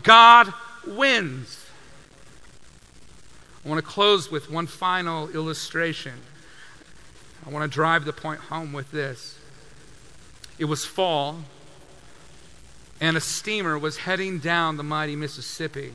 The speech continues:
But the fog rolled in, and it was so thick. The people down on the lower deck were in the thick of it, and they were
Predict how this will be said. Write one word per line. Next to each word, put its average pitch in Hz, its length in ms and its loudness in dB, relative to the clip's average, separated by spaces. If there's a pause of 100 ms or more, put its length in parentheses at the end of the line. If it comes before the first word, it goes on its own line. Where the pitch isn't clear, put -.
(420)
But 139 200 -4
the 175 80 0
fog 220 460 4
rolled 156 340 -2
in, 147 240 -6
and 147 120 -8
it 139 80 -8
was 139 140 -12
so 247 380 -4
thick. 160 340 -8
The 143 60 -10
people - 400 -10
down 175 320 -2
on 180 220 -4
the 160 80 -6
lower 160 340 -4
deck 160 300 -4 (460)
were 165 140 2
in 185 160 -2
the 165 80 -2
thick 214 300 0
of 160 80 -4
it, 156 80 -4
and 156 100 0
they 190 100 4
were 185 220 4